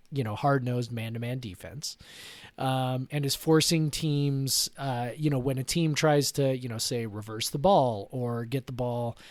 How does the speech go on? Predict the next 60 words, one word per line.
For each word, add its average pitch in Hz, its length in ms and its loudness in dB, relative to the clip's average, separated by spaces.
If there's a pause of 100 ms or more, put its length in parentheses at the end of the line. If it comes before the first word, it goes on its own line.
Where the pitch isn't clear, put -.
(300)
um, 120 240 -6
you 135 100 -2
know, 127 80 -2
when 123 100 -4
somebody 127 560 2
helps 135 380 -2
the 143 80 -2
helper 139 540 4
and, 123 460 -4
you 127 80 -4
know, 123 120 -2
potentially 135 480 0
there 123 120 -2
could 131 240 0
be, 123 180 0
you 120 160 -6
know, 113 220 -6
a 123 80 -8
ball 127 220 0
reversal 120 420 -4
to 120 80 -8
get 117 160 -6
an 113 60 -8
open 110 220 -8
look 104 200 -10
or 131 60 -4
something 113 300 -8
like 113 200 -10
that, 202 340 2 (460)
um, 139 420 0
our 160 80 2
guys 143 240 2
are 135 60 0
scrambling 131 640 0
back, 131 260 -4
they're 123 140 -2
disciplined, 143 640 -2
and, 139 140 -2
and 139 120 -4
they're 131 100 -2
getting 123 240 -6
back 117 220 -6
in 123 100 -6
position, 143 420 2
right? 127 220 -4
So, 143 260 4 (320)
so 165 120 2
where 156 140 8
you 156 140 6
normally 170 420 6
would 143 140 4
have 135 200 2
a 127 40 0
shot 139 380 2
coming 127 280 -4
off 113 220 -6
an 113 80 -8
assist, 143 580 2
y-, 131 120 -8
y-, 147 120 -18